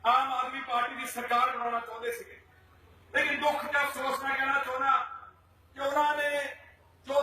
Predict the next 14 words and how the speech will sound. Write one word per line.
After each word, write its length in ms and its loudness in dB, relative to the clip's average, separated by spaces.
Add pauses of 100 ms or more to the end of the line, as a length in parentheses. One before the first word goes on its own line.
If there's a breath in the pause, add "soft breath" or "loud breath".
ਦਿੱਲੀ 320 2
ਵਿੱਚ 220 4
ਚੋਣ 300 -6
ਜਿੱਦਾਂ 240 0
ਲੜੀ 280 -2
ਗਈ, 260 -2 (760)
ਉਹੀ 380 4
ਮਾਡਲ 420 -2
ਨੂੰ 180 -6
ਪੰਜਾਬ 440 2
ਦੇ 60 -10
ਉੱਤੇ 400 -6 (360)
ਥੋਪ 380 0
ਦਿੱਤਾ। 600 -4